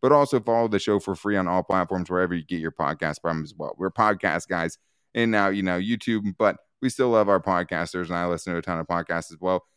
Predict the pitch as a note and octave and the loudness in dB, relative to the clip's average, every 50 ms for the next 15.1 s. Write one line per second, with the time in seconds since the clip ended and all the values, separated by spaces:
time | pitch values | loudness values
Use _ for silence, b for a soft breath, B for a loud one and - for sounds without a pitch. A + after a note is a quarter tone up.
0 | _ - - G#2+ A#2 A#2+ B2+ C3+ C#3 C3+ G2+ B2 - - C3+ C3+ B2+ A2+ A2 A#2 | _ -4 0 2 4 6 6 6 6 4 2 -2 -4 0 2 4 4 4 4 2
1 | A#2 A#2+ A#2+ A2+ F2+ G#2+ A2 G#2+ G#2+ G2 - A2+ G#2 G2+ G2+ - G#2 G2 - G#2+ | 0 0 0 0 2 2 2 2 0 -4 -2 0 0 0 0 0 0 0 0 0
2 | G2+ G2 G2 F2+ G2 G2 F#2 F2+ F2 F#2 F#2 F2+ F2+ D#2 - F2+ F2 F2+ F2+ - | 0 0 0 0 -2 -2 0 0 0 0 0 0 0 -2 -2 -2 -2 -2 -2 -2
3 | F#2+ F#2 - F#2 F2+ F#2 F#2+ F2 - - F#2 F2+ F2+ - _ _ _ _ _ _ | -4 -4 -2 -2 -2 -2 -2 -4 -2 -2 -2 -2 -2 -4 _ _ _ _ _ _
4 | _ _ _ _ _ _ _ - - A#2+ C3 C#3 C3+ A2+ A2+ A#2+ B2 B2+ A#2 A#2 | _ _ _ _ _ _ _ -10 -4 -2 0 2 2 4 4 4 4 4 4 2
5 | A2+ G#2+ - A#2 A2+ G#2+ - G#2+ G2+ G#2 G#2+ G#2+ G#2 G2 F2+ E2+ E2 E2+ F2 E2+ | 2 2 2 0 0 0 0 0 0 0 0 2 2 2 2 2 0 0 0 0
6 | G2+ G2 G2 G2+ G#2+ A2 - - F#2+ F#2+ F#2 - - F#2+ G2 F2+ - F2 E2 E2+ | 0 0 2 2 2 0 -2 -2 -6 -6 -6 -4 -2 -2 -2 -4 -6 -10 -8 -6
7 | F2+ F2+ F#2+ F#2 F2 F#2 F#2 F2+ - - F2+ E2 - F#2+ F2+ - F2+ F2 F2 F2 | -4 -2 -2 0 0 0 0 0 -2 -6 -8 -4 -2 -4 -2 -2 -2 -2 -2 -2
8 | - _ _ _ _ _ - A#2 A2+ A2 F2+ A#2 A#2 A#2+ A#2+ A2+ A2 - - A2+ | -2 _ _ _ _ _ -4 -2 -2 0 2 4 4 4 4 4 2 2 2 2
9 | A2+ A2 G#2 - A2+ G#2 G#2+ G#2 G#2 - G2+ F2+ - G#2 G2+ G2 F#2 E2+ F2+ F2 | 2 2 0 0 0 2 2 2 2 2 0 0 0 2 2 2 2 2 2 0
10 | F2 - F2+ E2+ E2+ E2+ E2+ E2 E2 D#2+ - A2 A#2 A#2 A2 G2+ G2+ A2 A2 A2 | 0 0 -2 0 0 0 0 0 -2 -4 -6 -6 -4 -4 -4 -2 -2 0 0 0
11 | G#2 - A2 G2+ G#2 G2+ - F2+ - G2+ G2 F#2+ F#2 _ _ _ _ _ _ - | 0 -2 -4 -4 -4 -4 -4 -4 -2 0 0 0 -2 _ _ _ _ _ _ 0
12 | - C3 C3 B2 B2+ B2+ B2+ A#2+ G2 A2+ A2+ G#2+ F#2 A2+ A2 G#2+ G2 A2 G2+ G2+ | 2 2 4 4 2 2 2 2 2 2 2 0 0 -2 -2 -2 0 0 -2 -2
13 | - - G2+ G2+ G2 - G#2 F#2 - G2 F#2+ F#2 F2 G2 G2 F#2+ E2+ F#2+ F#2+ F2 | -2 -4 -2 -2 -2 -2 -4 -4 -2 -2 0 0 0 -2 -2 -2 -2 -2 -2 -2
14 | F2+ D#2+ F#2 F2 D#2+ F2 E2+ E2+ D#2 C#2 E2+ D#2 E2+ D#2+ - F2+ F2 E2+ - F#2 | -2 -2 -2 -2 0 -2 -2 -2 -2 -2 -4 -4 -4 -4 -4 -2 -2 -2 -2 -2
15 | D#2 D#2+ | -2 -2